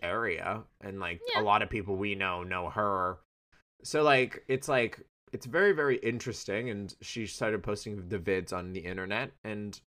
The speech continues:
Speaker 1: she got literally a, an audition for West Side Story,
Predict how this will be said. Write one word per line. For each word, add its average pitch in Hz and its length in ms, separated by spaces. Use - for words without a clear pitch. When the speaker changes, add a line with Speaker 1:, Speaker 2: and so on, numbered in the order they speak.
Speaker 1:
she 117 220
got 120 260
literally 113 540
a, 120 120
an 107 160
audition 110 640
for 117 160
West 139 180
Side 147 200
Story, 165 360